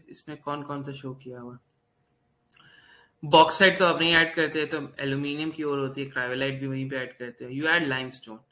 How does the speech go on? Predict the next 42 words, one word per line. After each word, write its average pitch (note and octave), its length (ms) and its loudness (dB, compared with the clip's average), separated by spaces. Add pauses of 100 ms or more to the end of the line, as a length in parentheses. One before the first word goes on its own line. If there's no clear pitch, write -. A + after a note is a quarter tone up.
(280)
स्लैग D#3+ 400 4
आपका F3+ 220 2
बनता C#3 340 0
है, B2+ 80 -2
slag C3+ 320 0
is C#3+ 160 -4
not C3+ 180 -2
a C#3 120 -2
raw B2 160 -4
material। A2+ 420 -14 (100)
Raw C#3 120 -2
material D3+ 300 0
होता D3+ 180 0
है E3+ 60 0
जो D#3+ 320 -4
materials D3+ 420 -2
that D3 120 -4
you C#3 220 -4
use C#3+ 220 -6
for, C#3 100 -4 (160)
to C#3 160 -16
manufacture C3 580 -8
something। - 400 -20 (1600)
Which D#3+ 180 0
item F3 320 4
is E3 140 -2
made D#3+ 240 2
from E3 260 -4
mild C3+ 260 -2
steel? A#2 320 -12
माइल्ड C3+ 320 -4
स्टील D#3+ 240 -4
वो D3+ 180 -4
होगा D#3+ 200 -4 (420)
जो D3 160 -8
कि E3 100 -6
स्ट्रॉन्ग E3 380 -2
तो F#3 120 -2
होगा F3+ 180 -2
लेकिन F3 540 -6 (120)
मैलिएबल D3 540 -2
होगा, A2+ 280 -14